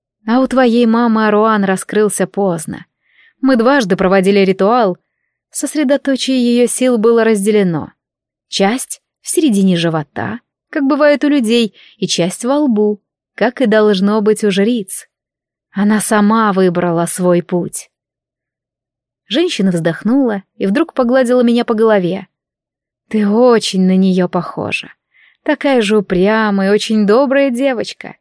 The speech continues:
Огонёчек, не оплакивай ушедших, не заставляя небо плакать звёздами, а море бушевать". "Простите, Мриар,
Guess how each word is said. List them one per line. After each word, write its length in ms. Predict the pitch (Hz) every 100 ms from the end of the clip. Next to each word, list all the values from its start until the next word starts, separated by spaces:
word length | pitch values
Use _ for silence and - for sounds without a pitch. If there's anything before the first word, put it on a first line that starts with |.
| _ _ _
Огонёчек, 880 | - 240 240 226 254 226 - - -
не 120 | 277
оплакивай 640 | 302 294 311 285 - 185 196
ушедших, 720 | 208 - 269 - - - - _ _ -
не 140 | 208
заставляя 640 | 214 254 240 233 247 269 254
небо 400 | 226 269 233 240
плакать 440 | 208 247 - 208
звёздами, 580 | 196 233 262 190 202 202
а 100 | 202
море 300 | 196 233 220
бушевать". 800 | 208 - 202 185 220 - - - _ _ _ _ _ _ _ _ _ _ _ -
"Простите, 580 | 226 208 - 214 - 196
Мриар, 600 | 202 220 214 180 175